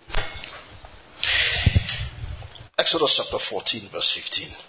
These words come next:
Do you remember the story of the children of Israel? The Bible says that they were running from Pharaoh. They were coming from <laughs>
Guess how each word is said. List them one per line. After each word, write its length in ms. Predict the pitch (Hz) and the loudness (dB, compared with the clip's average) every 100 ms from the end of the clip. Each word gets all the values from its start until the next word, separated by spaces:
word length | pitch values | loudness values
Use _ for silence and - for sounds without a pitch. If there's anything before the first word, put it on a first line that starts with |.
| - - - - - | -20 -20 -18 -18 -2
Do 100 | 123 | 0
you 60 | 262 | 4
remember 240 | 233 208 | 2 2
the 60 | 175 | 2
story 240 | 180 165 | 4 4
of 80 | 131 | 2
the 60 | |
children 300 | 117 156 139 | 0 0 -2
of 60 | 113 | -2
Israel? 420 | 127 104 87 73 - - - - - - | -2 0 0 -2 -6 -16 -18 -16 -16 -14
The 60 | 98 | 4
Bible 220 | 135 147 | 6 6
says 220 | 135 123 | 4 4
that 140 | 117 101 | 2 2
they 60 | |
were 160 | 110 104 | 4 6
running 240 | 123 127 | 6 4
from 200 | - 104 | 0 -2
Pharaoh. 400 | 92 110 87 78 - - - - - - - - | 0 2 2 -2 -6 -18 -20 -20 -20 -20 -20 -4
They 60 | - | 2
were 160 | 113 | 4
coming 280 | 110 131 139 | 4 4 4
from 380 | 131 - 110 101 | 2 4 4 2
<laughs> 140 | 95 | -4